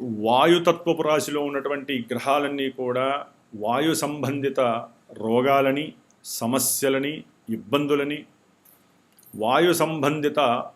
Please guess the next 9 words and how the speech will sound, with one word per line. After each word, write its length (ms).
వాహన 440
ప్రమాదాలని, 920
అంటే 400
ఏరోప్లేన్స్ 680
విషయం 360
కావచ్చు, 600
లేకపోతే 200
అంతరిక్షంలోంచి 1160
ఏదో 260